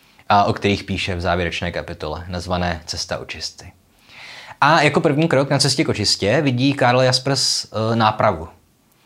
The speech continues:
Myšleno prvním krokem by mělo být to, že Němci půjdou napravovat válečné škody do zemí napadených hitlerovským Německem. Že mají vykoupit svou morální nebo metafyzickou vinu tím,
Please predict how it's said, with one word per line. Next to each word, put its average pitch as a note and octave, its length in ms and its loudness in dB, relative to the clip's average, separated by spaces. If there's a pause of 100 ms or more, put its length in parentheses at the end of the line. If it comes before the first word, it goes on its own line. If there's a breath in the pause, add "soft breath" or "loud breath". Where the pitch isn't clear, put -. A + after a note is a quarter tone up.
(240 loud breath)
Myšleno B2+ 340 4
prvním C#3+ 300 2
krokem A2+ 360 2
by C3+ 60 2
mělo B2+ 220 4
být D3+ 220 -2
to, G#2 260 -2 (160 loud breath)
že A#2+ 120 2
Němci C3 320 2
půjdou A#2 340 2
napravovat A2+ 540 2
válečné A#2 460 2
škody D#2+ 340 -8 (380 loud breath)
do A#2 120 4
zemí B2+ 280 4
napadených A#2 440 2
hitlerovským A2 480 -2
Německem. F2 520 -8 (680 soft breath)
Že A2+ 140 2
mají C#3+ 180 4
vykoupit G2 540 0
svou B2 240 2
morální F#2+ 480 2
nebo C3+ 160 2
metafyzickou A2+ 680 -2
vinu B2+ 220 0
tím, G#2 380 -8